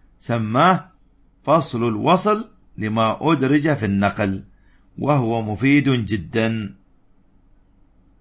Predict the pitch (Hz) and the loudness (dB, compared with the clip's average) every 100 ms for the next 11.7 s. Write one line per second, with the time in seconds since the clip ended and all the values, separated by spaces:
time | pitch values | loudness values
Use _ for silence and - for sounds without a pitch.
0 | _ _ - 147 131 117 160 156 139 131 | _ _ -4 0 0 2 2 2 2 2
1 | 123 113 - 123 120 120 120 107 90 _ | 0 -2 -2 -2 0 2 0 0 -10 _
2 | 107 110 113 113 120 110 90 - _ _ | -6 -2 -2 2 2 2 -2 -10 _ _
3 | _ _ _ _ _ _ _ _ _ _ | _ _ _ _ _ _ _ _ _ _
4 | _ _ _ _ _ - 131 120 107 - | _ _ _ _ _ -4 -2 -2 -4 0
5 | 139 147 135 127 92 107 85 - - 113 | 2 2 2 0 0 -2 -4 -10 -8 -6
6 | 123 98 101 95 135 147 175 254 113 107 | -6 -6 -6 -2 -2 0 -2 -4 -4 -4
7 | - 127 117 107 104 95 104 113 101 90 | -4 -4 -2 -4 -4 -4 -4 -4 -6 -10
8 | - _ _ _ 107 92 90 135 143 120 | -18 _ _ _ -10 -8 -4 -2 -2 -4
9 | - - 127 135 120 127 127 120 113 110 | -10 -4 2 2 2 0 -2 -2 -4 -6
10 | 107 107 113 113 - - _ - 156 160 | -6 -4 0 0 -2 -18 _ -4 0 2
11 | 110 98 98 131 113 131 | 2 0 0 0 0 0